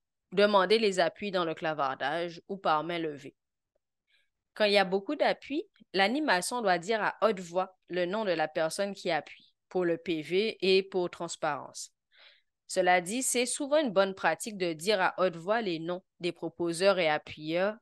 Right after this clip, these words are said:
même lorsqu'il n'y a qu'une seule personne, car ça facilite le travail du secrétariat d'assemblée.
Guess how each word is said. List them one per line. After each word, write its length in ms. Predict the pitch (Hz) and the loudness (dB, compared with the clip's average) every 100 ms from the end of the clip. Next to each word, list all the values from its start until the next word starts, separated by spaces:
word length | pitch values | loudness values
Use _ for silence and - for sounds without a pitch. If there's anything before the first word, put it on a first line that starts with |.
| _ | _
même 360 | 160 190 240 233 | -8 0 0 4
lorsqu'il 400 | 202 202 - 180 | 2 2 -6 -6
n'y 80 | 175 | -4
a 100 | 175 | -4
qu'une 300 | _ 226 208 | _ -8 -6
seule 280 | 190 170 170 | -2 -2 -2
personne, 440 | 139 110 - - _ _ _ | -2 -2 -8 -14 _ _ _
car 200 | - 180 | 2 4
ça 200 | - 262 | 4 -2
facilite 720 | - - 226 220 - 185 226 175 | -2 -6 -4 -4 -6 -8 -8 -6
le 120 | 151 | -6
travail 480 | - 160 165 220 180 | -2 0 0 -2 -4
du 200 | 202 233 | -10 -10
secrétariat 840 | - 185 - 185 160 147 151 151 165 | -6 -6 -6 -4 -4 -2 -4 -6 -6
d'assemblée. 640 | 156 151 - 139 120 | -6 -6 -6 -12 -14